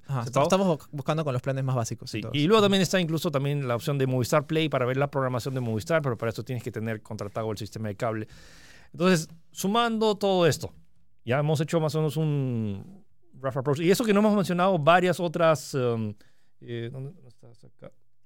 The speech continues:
Speaker 2: Eh,
Speaker 1: Espérate, acá, acá está.
Speaker 2: Ahí está. Ok. Sí, no hemos mencionado otras plataformas de Estados Unidos, incluyendo Hulu, Sling, Prime Video, Sony Entertainment,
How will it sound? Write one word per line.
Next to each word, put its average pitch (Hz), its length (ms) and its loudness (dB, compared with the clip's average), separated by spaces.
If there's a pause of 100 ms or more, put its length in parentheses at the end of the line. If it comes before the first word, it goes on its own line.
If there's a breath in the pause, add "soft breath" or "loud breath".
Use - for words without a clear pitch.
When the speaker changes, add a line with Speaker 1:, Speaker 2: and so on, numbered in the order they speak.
(160)
Speaker 2:
Eh, - 720 -20
Speaker 1:
Espérate, 110 460 -2
acá, 135 160 -6
acá 143 100 -8
está. - 140 -10 (1160)
Speaker 2:
Ahí 131 60 -10
está. 110 160 -6 (240 soft breath)
Ok. 151 120 -4 (480 loud breath)
Sí, - 180 0
no 196 80 6
hemos 220 140 8
mencionado 196 360 4
otras 196 240 4
plataformas 170 440 0
de 160 60 2
Estados 147 220 0
Unidos, 180 300 2
incluyendo 147 360 0
Hulu, 208 500 4
Sling, 185 500 0
Prime 165 260 0
Video, 160 480 2
Sony 156 420 -4
Entertainment, 165 560 -2